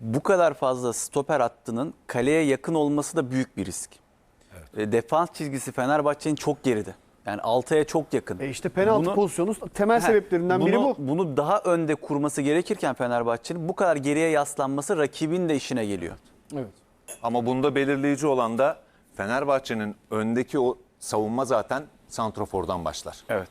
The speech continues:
Speaker 2: Bloklar arası gelir. Ama siz orta sahada o direnci gösteremezseniz işte maalesef topu-, topun arkasında fazla gibi görünürsünüz. Ama aslında doğru değil. Temassız oyun ve bloklar arası olan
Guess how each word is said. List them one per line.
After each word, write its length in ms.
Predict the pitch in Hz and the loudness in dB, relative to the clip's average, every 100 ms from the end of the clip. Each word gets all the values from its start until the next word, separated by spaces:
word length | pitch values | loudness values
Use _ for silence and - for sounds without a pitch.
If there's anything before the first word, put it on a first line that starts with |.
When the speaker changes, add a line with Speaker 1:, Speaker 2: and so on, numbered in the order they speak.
| _ | _
Speaker 2:
Bloklar 400 | 107 120 113 131 | 0 0 0 0
arası 300 | 101 95 - | 0 -2 -4
gelir. 340 | 98 87 76 - _ - | -4 -4 -6 -14 _ -6
Ama 160 | 110 110 | -4 -2
siz 260 | 127 - - | -4 -6 -4
orta 300 | 98 98 165 | -2 -2 -4
sahada 460 | - 120 95 82 - _ _ _ 104 | 0 2 2 -2 -8 _ _ _ -2
o 200 | 110 - 98 | -2 -4 -4
direnci 440 | 117 120 123 110 | -2 0 -2 -4
gösteremezseniz 1080 | 101 92 - 113 190 156 - 98 107 - - _ _ _ _ _ | -4 -4 -2 -2 -2 -4 -4 -4 -6 -10 -14 _ _ _ _ _
işte 160 | - 92 | -10 -6
maalesef 580 | 90 165 165 117 156 - | -2 0 0 -2 -4 -2
topu-, 300 | 123 - - - | -4 -4 -10 -4
topun 260 | 120 185 | -2 0
arkasında 640 | 156 110 107 - 117 156 - _ | -2 -2 -4 -6 -4 -4 -4 _
fazla 360 | - 110 113 143 | 0 0 2 0
gibi 200 | 123 123 | 0 2
görünürsünüz. 760 | 107 90 85 78 - 73 - - _ _ _ 110 | 2 0 -4 -8 -12 -14 -14 -16 _ _ _ -2
Ama 220 | 143 123 | 2 0
aslında 380 | - 143 139 135 | 0 -2 0 2
doğru 300 | 135 131 120 | 2 2 0
değil. 260 | 113 - _ _ _ _ _ _ | -2 -4 _ _ _ _ _ _
Temassız 540 | 104 107 123 - 180 | -4 0 0 0 -2
oyun 360 | 170 120 117 143 | 2 2 2 -2
ve 260 | 98 113 92 | -2 -2 0
bloklar 380 | 113 120 165 170 | 0 0 0 0
arası 380 | 135 117 - 101 | 2 0 -2 -2
olan 300 | 104 95 | 0 -2